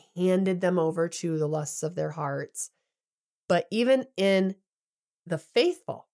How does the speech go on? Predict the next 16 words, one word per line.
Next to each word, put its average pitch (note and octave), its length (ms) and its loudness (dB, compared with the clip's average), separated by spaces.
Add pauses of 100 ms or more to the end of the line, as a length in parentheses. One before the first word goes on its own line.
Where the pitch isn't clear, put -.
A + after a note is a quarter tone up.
(140)
among F#3+ 280 2
the E3 60 -2
faithful, A3+ 560 -2
the D3+ 80 -2
believers, E3+ 580 0
Old G3+ 240 2
and G3 100 0
New F#3+ 80 2
Testament F3 420 -6
saints, - 480 -2 (160)
we F3 160 -2
see A3 400 -2
God D3+ 440 -2 (180)
giving A3+ 460 2
people F#3 540 0
what D3 480 -4